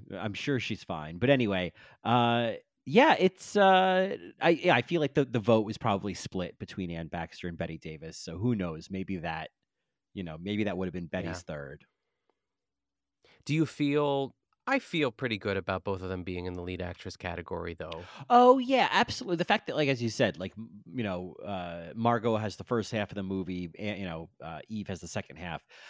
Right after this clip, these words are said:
Speaker 1: I think it makes perfect
Speaker 2: Mm-hmm.
Speaker 1: sense. I feel like it, it just, it wouldn't make sense. It's kind of like when they put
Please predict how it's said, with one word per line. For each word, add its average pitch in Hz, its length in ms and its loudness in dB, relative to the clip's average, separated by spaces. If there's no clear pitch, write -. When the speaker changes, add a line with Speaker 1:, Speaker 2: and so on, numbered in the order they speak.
Speaker 1:
I 180 140 10
think 147 340 0
it 131 120 -4
makes 104 200 -4
perfect 95 360 -8
Speaker 2:
Mm-hmm. - 0 -
Speaker 1:
sense. 80 300 -6
I 117 60 -4
feel 135 340 -2
like 104 640 -6
it, 147 100 -16
it 131 120 -4
just, - 220 -2
it 131 180 8
wouldn't 120 280 4
make 107 260 -4
sense. 90 440 -6
It's 123 120 -10
kind 170 180 4
of 131 60 2
like 127 160 2
when 110 280 -2
they 107 160 -4
put - 380 -4